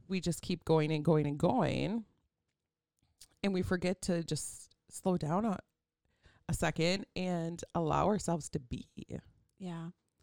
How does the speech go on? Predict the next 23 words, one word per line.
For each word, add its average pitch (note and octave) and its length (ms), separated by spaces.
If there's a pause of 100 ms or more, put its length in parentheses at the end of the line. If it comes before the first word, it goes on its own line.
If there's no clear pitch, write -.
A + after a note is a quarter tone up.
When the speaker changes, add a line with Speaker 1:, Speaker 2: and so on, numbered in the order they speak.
(240)
Speaker 2:
It's F3 220
routine F#3+ 760
and E3+ 260
Speaker 1:
Yes. F#3+ 120
Speaker 2:
schedule F3+ 720
and E3 260
time F3 320
limits E3+ 500
and D#3+ 300 (380)
all F3+ 380
of E3 200
those A#2 300
things. - 640 (420)
Speaker 1:
Absolutely. G#3 600
And G3+ 100
I F#3+ 60
think - 160
it's G3 120
so F#3 140
important F#3 480
to - 180
even F3 200
say, F#3 320